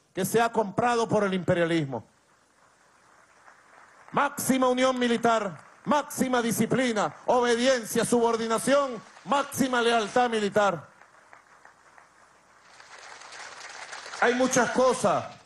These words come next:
que todavía hay que decir sobre la intentona, sobre la escaramuza,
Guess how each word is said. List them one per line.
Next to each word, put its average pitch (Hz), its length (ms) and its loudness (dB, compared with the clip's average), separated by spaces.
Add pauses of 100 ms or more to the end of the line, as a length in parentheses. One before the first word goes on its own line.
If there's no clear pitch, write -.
(1080)
que 190 100 -10
todavía 214 520 2
hay 214 80 0
que 220 140 0
decir 196 520 0 (540)
sobre 170 1000 0 (600)
la 156 100 2
intentona, 175 840 0 (1080)
sobre 165 460 0
la 175 80 2
escaramuza, 170 1040 -2